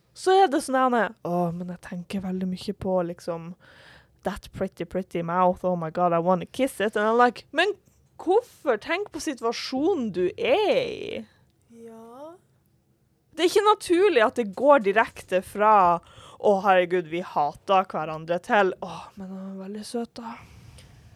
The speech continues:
Speaker 2: Ja. Han var den eneste gutten slash jenta de så på veldig lenge, da.
Speaker 1: Men det betyr ikke at det naturlig nok skal utvikle seg til å være et forhold.
Speaker 2: Jeg tror at hvis du og jeg var stengt inne i et hotellrom, ja,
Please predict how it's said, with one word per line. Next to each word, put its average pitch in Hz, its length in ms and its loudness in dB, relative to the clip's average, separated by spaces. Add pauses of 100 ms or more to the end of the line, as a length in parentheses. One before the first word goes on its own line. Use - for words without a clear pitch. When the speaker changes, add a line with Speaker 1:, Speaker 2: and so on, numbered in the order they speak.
Speaker 2:
Ja. 175 240 -16 (1080)
Han 170 100 -20
var 175 120 -10
den 233 120 -8
eneste 175 500 -10 (160)
gutten 170 440 -20
slash 160 360 -20
jenta 156 240 -20
de 143 140 -20
så - 260 -20
på 147 160 -20
veldig 147 220 -20
lenge, 143 240 -18
da. 185 180 -16 (760)
Speaker 1:
Men 381 220 -6
det 339 80 -6
betyr 330 320 -6
ikke 359 160 -4
at 440 140 -2
det 381 80 0
naturlig 269 800 -4
nok - 500 -6 (460)
skal - 300 4
utvikle 208 720 -6
seg 160 340 -2
til 196 160 -4
å 175 80 4
være 180 220 2
et - 100 -18
forhold. 226 600 2 (140)
Speaker 2:
Jeg 190 220 -8
tror 302 140 -8
at 254 160 -6
hvis 247 160 -14
du 196 80 -16
og 180 80 -10
jeg 165 220 -8
var 170 100 -16
stengt 165 380 -16
inne 165 180 -14
i 165 80 -14
et 175 140 -18
hotellrom, 147 520 -20
ja, 175 200 -10